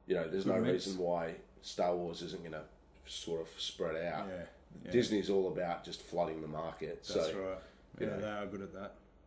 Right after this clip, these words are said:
Speaker 1: we'll see how that goes. But yeah, it's for E A to pick up Codemasters is hopefully, um, gonna help them back on track. Not that, you know, E A are a struggling fucking
Speaker 2: Yeah, they're
Speaker 1: indie
Speaker 2: not,
Speaker 1: company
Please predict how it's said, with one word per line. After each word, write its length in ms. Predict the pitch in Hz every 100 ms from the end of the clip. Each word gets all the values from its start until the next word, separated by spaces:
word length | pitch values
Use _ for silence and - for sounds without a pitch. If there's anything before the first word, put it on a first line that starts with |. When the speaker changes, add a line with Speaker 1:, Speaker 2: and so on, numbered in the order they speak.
| -
Speaker 1:
we'll 140 | 92
see 220 | 87 110 95
how 140 | 80
that 220 | 85 -
goes. 280 | 85 80 80
But 200 | - 87
yeah, 120 | 98 85
it's 200 | - -
for 140 | 101
E 200 | 127 110
A 180 | 98 95
to 60 | 87
pick 220 | 87 -
up 180 | 82 -
Codemasters 640 | 82 85 82 80 80 76
is 240 | 76 - - - - - -
hopefully, 880 | - 208 101 - 98 90 82 78 - - - - - - - -
um, 480 | 80 80 80 78 73 - - - - - - 127
gonna 220 | 95 90
help 300 | 87 92 -
them 220 | 87 85 76
back 340 | 82 80 -
on 140 | 78 78
track. 400 | 92 78 - 104
Not 220 | 92 76
that, 100 | 80 -
you 80 | 85
know, 240 | 76 78 - - - -
E 140 | 92
A 180 | 85 82
are 60 | 73
a 40 |
struggling 580 | - - 87 78 76 76
fucking 580 | - 80 78 80 78 78
Speaker 2:
Yeah, 160 | 156 127
they're 200 | 107 101
Speaker 1:
indie 220 | 104 95 92
Speaker 2:
not, 100 | 95
Speaker 1:
company 300 | 92 90